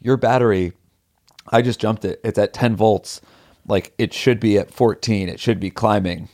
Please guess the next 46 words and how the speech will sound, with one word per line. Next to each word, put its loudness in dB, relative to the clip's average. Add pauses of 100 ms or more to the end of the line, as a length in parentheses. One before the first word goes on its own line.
(140)
but -2
watch." 2
And -4
then 0
we 0
watched 2
as 0
it -4
went -4
down 0
from, -6
like, 0 (180)
it 2
was 2
at 0
ten, 0 (120)
then 2
it 0
was 0
at -10
nine, -2 (100)
then 0
it -2
was -6
at -2
eight. -6
It -20
was -12
like, -4
"Oh, 4
okay." -4
So, 0
like, -2 (460)
even 2
though 2
my -2 (340)
battery 4
was -2
just -4
jumped, -4
it's -12
slowly 0
dying -2
without -4
the -8
alternator. -10